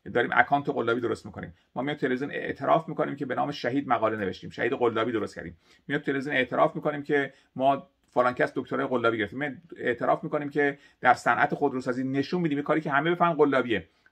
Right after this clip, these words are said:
اگر خودش هم اعتراف نمی‌کنن، خب این همین کودکی که من نشون دادم، هر کس گوش کنه حرفاشو و بعد، اه، پیامدهای بعدیش تکذیب ولوو و تسلا رو ببینه،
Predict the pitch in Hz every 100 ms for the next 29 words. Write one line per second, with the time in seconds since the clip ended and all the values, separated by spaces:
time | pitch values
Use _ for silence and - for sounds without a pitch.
0 | _ 131 127 127 160 165 165 131 127 120
1 | 127 120 127 143 160 _ - 185 180 170
2 | 180 185 - - - 139 143 143 143 127
3 | 123 120 120 120 143 151 _ - 135 240
4 | 175 143 135 131 123 117 - 123 127 131
5 | 143 - _ _ 117 117 110 - _ _
6 | _ _ _ 143 131 131 156 139 135 123
7 | 131 127 _ 131 127 127 120 156 156 143
8 | 127 139 139 131 - 131 - 127 120 127
9 | 143